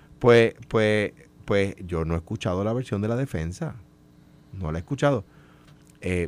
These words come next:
eh, y de nuevo he criticado al, al, al proceder aquí de ir de madrugada y esas cosas. Al, al presidente Trump no fueron de más a las seis de la mañana a tocar en la puerta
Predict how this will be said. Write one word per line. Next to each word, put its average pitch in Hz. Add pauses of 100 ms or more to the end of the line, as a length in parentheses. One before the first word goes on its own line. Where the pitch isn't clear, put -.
eh, 85
y 95
de 87
nuevo 80
he -
criticado 85
al, 85
al, 80
al 78
proceder 80
aquí 80
de 101
ir 87
de 90
madrugada 82
y 92
esas 87
cosas. 90
Al, 90
al 87
presidente 113
Trump 165
no 160
fueron 156
de 160
más 151
a 147
las 143
seis 147
de 143
la 143
mañana 127
a -
tocar 127
en 139
la 147
puerta 147